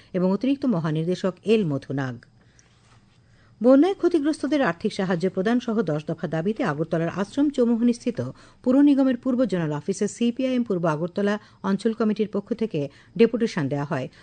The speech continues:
ডেপুটেশনের নেতৃত্ব দেন সিপিআইএম নেতা অমল চক্রবর্তী।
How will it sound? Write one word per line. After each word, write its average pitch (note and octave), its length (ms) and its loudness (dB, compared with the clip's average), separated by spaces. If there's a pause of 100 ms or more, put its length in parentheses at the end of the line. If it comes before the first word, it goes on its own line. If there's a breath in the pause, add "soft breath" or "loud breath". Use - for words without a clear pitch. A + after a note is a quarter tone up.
(140 soft breath)
ডেপুটেশনের A3+ 600 2
নেতৃত্ব F3 420 -2
দেন G#3+ 180 0
সিপিআইএম G#3 580 -2
নেতা D3+ 280 -4
অমল G#3 200 -2
চক্রবর্তী। D3+ 640 -8